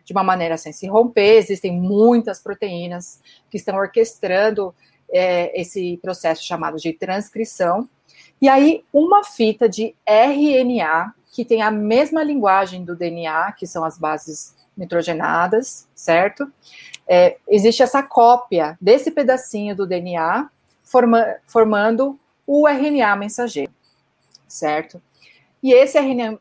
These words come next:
mensageiro, ele sai do, do núcleo da célula, ele vai pro citoplasma, pra parte de fora do núcleo, certo? E lá acontece o processo chamado de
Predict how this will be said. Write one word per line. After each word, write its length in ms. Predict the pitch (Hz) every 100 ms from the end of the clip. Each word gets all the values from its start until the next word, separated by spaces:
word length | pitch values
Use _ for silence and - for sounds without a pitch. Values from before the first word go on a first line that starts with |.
| -
mensageiro, 580 | 208 202 202 175 170 175
ele 180 | 175
sai 880 | 190 - - 233 208 208 233 269 320 _ _
do, 440 | 196 185 185 185 175
do 180 | 185 220
núcleo 320 | 180 165 175
da 120 | 202
célula, 600 | - 190 170 190 226 311 _ _ _ _ _
ele 200 | 208 220
vai 400 | 202 175 208 240
pro 140 | 269 277
citoplasma, 800 | 262 247 226 160 156 170 208 220
pra 120 | 175
parte 300 | 170 165 180
de 80 | 214
fora 320 | - 165 165
do 140 | 190
núcleo, 460 | 208 180 180 240 359 _ _
certo? 580 | - 180 165 175 - - _ _ _ _ _ _ _
E 100 | 277
lá 480 | 269 233 240 311 - -
acontece 560 | 277 294 285 254 240
o 40 | 247
processo 400 | 254 240 220 -
chamado 380 | 233 208 208 196
de 180 | 196